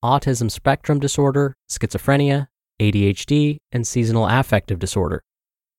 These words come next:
Sleep deprivation has also been observed to affect chronic physical conditions like kidney disease, obesity, heart disease, and high blood pressure. Not getting enough sleep can also result in a higher likelihood of injury in the workplace,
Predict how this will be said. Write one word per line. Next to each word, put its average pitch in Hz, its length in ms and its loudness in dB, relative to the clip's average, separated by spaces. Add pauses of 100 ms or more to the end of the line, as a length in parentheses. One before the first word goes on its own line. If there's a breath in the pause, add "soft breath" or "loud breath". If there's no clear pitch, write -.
(120)
Sleep 208 320 2
deprivation 117 560 0
has 107 120 -4
also 160 380 0
been 117 160 2
observed 98 380 2
to 104 100 0
affect 95 280 -2
chronic 147 420 -4
physical 113 420 -2
conditions 113 600 -2
like 110 260 -2
kidney 147 280 0
disease, 147 540 2 (160)
obesity, 135 600 2 (220)
heart 147 240 2
disease, 139 580 0
and 107 100 -4
high 101 160 0
blood 117 240 2
pressure. - 400 -4 (640)
Not 139 260 0
getting 139 220 2
enough 123 160 -2
sleep - 360 -2
can - 200 -6
also 160 300 0
result 104 440 2 (100)
in 113 120 0
a 101 40 -2
higher 156 420 -2
likelihood 127 480 0
of 107 120 0
injury 127 380 4
in 104 80 2
the 101 60 2
workplace, - 640 -2